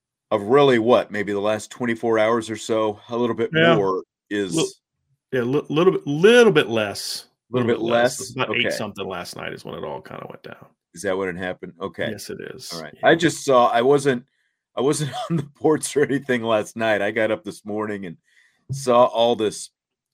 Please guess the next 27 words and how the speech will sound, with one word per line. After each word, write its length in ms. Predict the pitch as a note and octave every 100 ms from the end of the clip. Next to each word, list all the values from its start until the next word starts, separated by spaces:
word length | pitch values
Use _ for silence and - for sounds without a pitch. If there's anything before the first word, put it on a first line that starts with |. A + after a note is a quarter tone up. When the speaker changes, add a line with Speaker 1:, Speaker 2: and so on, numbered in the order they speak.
| _ _ _ _ _ _ _ -
Speaker 1:
Twitter 340 | - D3+ C#3+
stuff, 720 | C3 - B2 A#2 - - - -
smoke 640 | - - B2+ C3 B2+ -
and 160 | F2+ -
flames, 560 | A#2 A#2+ A#2+ A#2+ G#2 A#2 - -
<laughs> 140 | - - - C#3+
fire 340 | C3 D#3 D3
and 140 | C3 C#3
everything 520 | C#3+ D3 - - G#2+
else 280 | A2+ B2 -
coming 320 | B2 B2 A2
off 140 | A2+
Speaker 2:
It 80 | B2
Speaker 1:
of 60 | D#3
Speaker 2:
was 180 | D3
on 220 | D3 C#3 B2+
fire. 400 | C#3 A#2 G2+ G2
There's 180 | G2
no 140 | A2 G2+
doubt 180 | G2+ G2
about 240 | F#2+ F2
that. 280 | E2+ C#2 -
Speaker 1:
Yeah, 420 | G2+ G#2+ G#2 F2 F2+ _ -
for 100 | F2
sure. 460 | - A#2 G2 E2 _ _ _ _ -
Well, 140 | E3+
so, 580 | E3 F#3+ F3 F3 E3